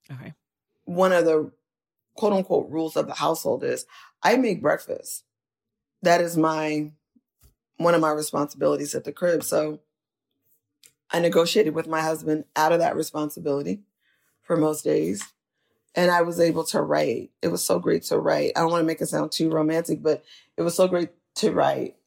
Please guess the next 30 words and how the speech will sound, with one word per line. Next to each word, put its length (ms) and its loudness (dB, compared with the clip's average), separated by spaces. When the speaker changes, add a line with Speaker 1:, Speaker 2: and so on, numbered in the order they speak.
Speaker 2:
And 160 -2
then 120 0
I 120 -2
could 200 -8
see 180 -6
the 100 -4
sun 340 -2
coming 320 -6
up. 240 -12
So 320 2
Speaker 1:
Mm. 80 2
Speaker 2:
then 140 4
I 140 2
would 180 0
know 160 0
that 140 0
I'd 120 2
already 260 2
gotten, 280 -2
like, 340 -6
an 80 -4
hour 220 2
and 80 0
a 60 -2
half 340 -6
or 40 -12
two 180 -4
hours 360 -2
in. 480 0
And 220 -2